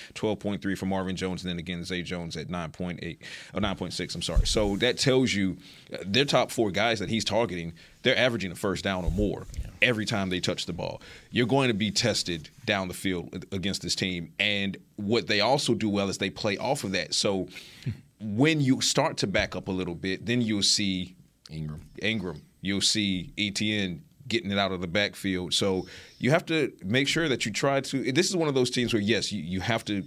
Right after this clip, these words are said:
Speaker 1: keep the running back in pocket as much as possible. Um, but careful, because this is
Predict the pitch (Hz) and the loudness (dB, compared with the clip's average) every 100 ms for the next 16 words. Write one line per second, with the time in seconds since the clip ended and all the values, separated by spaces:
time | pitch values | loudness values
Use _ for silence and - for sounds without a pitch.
0 | - - 104 98 98 92 80 90 - - | -8 -6 -4 0 -2 -2 -2 -2 -4 -10
1 | - _ _ _ 101 90 95 - - - | -20 _ _ _ -2 -2 -2 -4 -8 -6
2 | 92 113 117 95 82 85 - - - - | -2 2 2 0 -2 -6 -6 -10 -14 -18
3 | - - - - 98 92 87 - _ - | -20 -20 -10 -2 0 0 -4 -12 _ -8
4 | 95 120 139 - - _ - 135 170 - | 2 4 4 2 -8 _ 0 2 2 -2
5 | 92 - _ _ _ - 110 123 101 135 | -6 -8 _ _ _ -4 0 0 2 0
6 | 156 147 | 0 -2